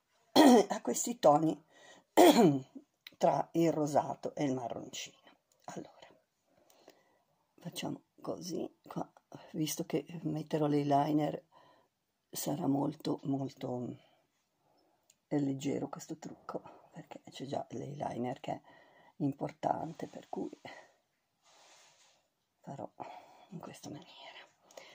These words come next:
Allora, come vi ho detto, cerco di metterlo nella parte più alta della palpebra superiore.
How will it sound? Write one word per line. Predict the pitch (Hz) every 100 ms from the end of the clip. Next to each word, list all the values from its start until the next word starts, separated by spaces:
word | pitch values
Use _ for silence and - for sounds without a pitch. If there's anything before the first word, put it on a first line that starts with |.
| -
Allora, | - 160 - - - _ _
come | - 165 156 - - - _ _ _ _ _ _ _ _ _ _ _ _ _ _ -
vi | 165 160
ho | 165 - - - - - - -
detto, | 175 160 190 240 _ - - 320
cerco | - - -
di | - - - - - - _ _ _ - - _ _
metterlo | 196 180 - 175 170 - _ _ _ _ _ _ _ -
nella | 165 160 143
parte | - - - - -
più | - 160
alta | 147 - - - - -
della | - 147 151 151 - _ _ _ _ - _
palpebra | - 151 - - 147 -
superiore. | - - - - - - - 330